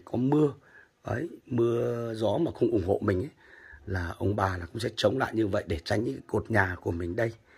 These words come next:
Đấy, vì là những cái cột nhà đấy ấy, là bằng gỗ thôi quý vị nhé, là những cái cây sa mộc thì nó cũng rất là mềm. Đấy, lại không phải là mình đổ bê tông hoặc là khung cứng để gọi là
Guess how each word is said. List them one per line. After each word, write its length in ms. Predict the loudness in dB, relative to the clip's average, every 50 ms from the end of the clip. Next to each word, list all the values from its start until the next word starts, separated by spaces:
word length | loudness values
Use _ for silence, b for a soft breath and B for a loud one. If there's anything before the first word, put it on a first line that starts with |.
| b b b b b b _
Đấy, 180 | -8 -6 -6 -6 -6
vì 220 | -6 -2 0 0
là 180 | 2 2 0 0 -2 -4 -4 -2
những 140 | 0 0
cái 100 | 0 -2 -2
cột 220 | 0 0 0 2 4
nhà 200 | 6 8 8 8
đấy 180 | 6 4 4
ấy, 100 | 2 0 0
là 140 | -2 -2 0
bằng 280 | 0 0 0 0 2 2
gỗ 140 | 4 4 4
thôi 100 | 2 2
quý 100 | 0 -2
vị 120 | -2 -2 0
nhé, 120 | 0 -2 -2 B B B B B B B B B
là 240 | -2 0 2 2 2
những 140 | 0 -2 -2
cái 80 | 0 4
cây 120 | 6 6 6
sa 160 | 6 6 6
mộc 280 | 8 8 8 6 4 -4 -4
thì 60 | 0
nó 100 | 0 2
cũng 140 | 2 2 2
rất 100 | 4 4
là 60 | 6
mềm. 320 | 6 6 6 6 6 6 2 -2 -10 _ b b b b b b b b b -6
Đấy, 140 | -4 0 2
lại 160 | 4 2 2 2
không 120 | 0 2
phải 120 | 2 2
là 120 | 2 0 0
mình 220 | 0 0 0 0 0
đổ 220 | 0 0 0 0 2
bê 140 | 2 2 4 6 6
tông 160 | 6 6 6
hoặc 180 | 4 0 -2
là 60 | -2 -4 -4
khung 220 | -2 -2 -2 6
cứng 200 | 8 8 8 8 6 -2 _ _ _ _
để 80 | -6 -6
gọi 180 | -4 -4 -2
là 140 | -2 -2 -4